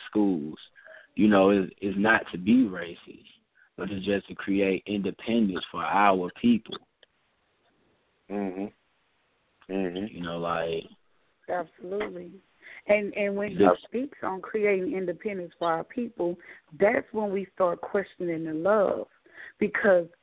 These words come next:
Speaker 3: when we, we're, we're together on this phone, of course there's a, enough love generating throughout this phone line to exemplify the love for the people, but it's about the people.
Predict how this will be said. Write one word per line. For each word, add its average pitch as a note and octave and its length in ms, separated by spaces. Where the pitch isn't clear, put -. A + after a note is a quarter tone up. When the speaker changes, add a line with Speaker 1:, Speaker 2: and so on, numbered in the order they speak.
Speaker 3:
when F#3+ 320
we, C#3 340
we're, G#3+ 420
we're B3+ 220
together G3+ 420
on F#3+ 160
this F3 140
phone, G#3 420
of G#3 100
course C4 400
there's G#3 380
a, F#3 220
enough G3 360
love G#3 480
generating F#3+ 640
throughout G#3 340
this F#3 140
phone C4 360
line D#3+ 540
to F#3 320
exemplify F#3+ 960
the F3 100
love G3 440
for E3 100
the E3 120
people, G3 600
but G3+ 300
it's A3 260
about F#3+ 400
the F3 120
people. A#3+ 440